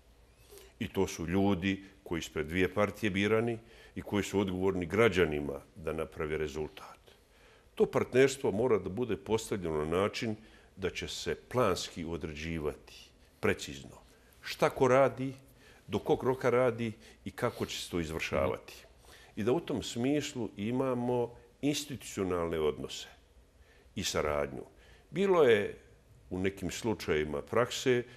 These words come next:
da se na lokalnoj razini čelnici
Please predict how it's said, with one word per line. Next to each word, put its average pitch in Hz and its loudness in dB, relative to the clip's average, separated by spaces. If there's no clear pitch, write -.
da 87 -2
se 85 -2
na 82 2
lokalnoj 85 0
razini 104 0
čelnici 85 2